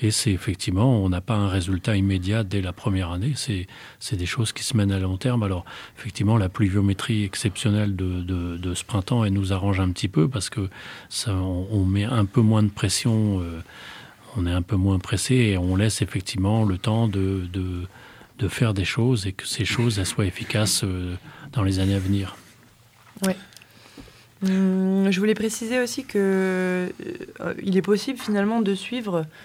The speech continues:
Speaker 2: euh, chaque mois l'état, euh, de, on va dire, euh,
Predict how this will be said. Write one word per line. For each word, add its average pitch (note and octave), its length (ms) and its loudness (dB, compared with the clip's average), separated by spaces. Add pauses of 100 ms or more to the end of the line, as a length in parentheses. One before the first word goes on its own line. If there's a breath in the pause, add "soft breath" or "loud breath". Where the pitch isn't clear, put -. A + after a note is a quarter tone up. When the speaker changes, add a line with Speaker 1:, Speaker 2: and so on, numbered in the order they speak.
(240 loud breath)
Speaker 2:
euh, E3 320 2
chaque F3+ 340 -2
mois F#3+ 320 2 (360 loud breath)
l'état, G#3 640 4
euh, E3+ 200 2
de, D#3+ 680 0
on D3+ 100 -4
va D#3 120 0
dire, F#3 280 -2
euh, D3+ 400 -4